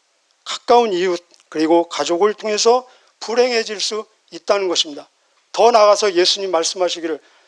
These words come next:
"나보다 더 사랑하는 자는 누구든지 그것이 그 사람이 우상이 되고 사명 완수의 걸림돌이 되고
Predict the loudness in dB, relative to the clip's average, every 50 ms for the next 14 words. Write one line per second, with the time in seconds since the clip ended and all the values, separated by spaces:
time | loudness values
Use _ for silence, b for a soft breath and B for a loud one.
0 | b b -2 0 2 2 2 2 4 4 4 4 2 -4 -2 2 4 6 6 6
1 | 4 0 b b b b b b -8 -6 -2 0 2 2 2 0 -2 -6 -6 -6
2 | -4 -4 -6 -8 -8 -10 -12 -10 -8 -8 -6 -6 -8 -10 -12 _ _ _ _ _
3 | _ -10 -6 -6 -4 -4 -4 -4 -6 -6 -8 -10 -8 -8 -6 -4 -4 -4 -4 -4
4 | -6 -8 -8 -12 _ _ _ _ _ _ _ _ _ _ _ -8 -6 -4 -4 -2
5 | -2 0 0 0 0 0 -2 -4 -4 -8 _ _ _ _ _ _ _ _ _ -10
6 | -6 -4 0 2 2 2 2 2 0 0 0 0 -2 -6 -8 _ _ _ _ _
7 | _ _ _ _ -8 -6 0 4 4 4 6 4 4 4 4 2 0 0 0 0
8 | 2 2 0 -2 -4 -6 -4 -4 -4 -6 -6 -6 -8 -6 -4 -2 -2 0 2 4
9 | 4 2 2 0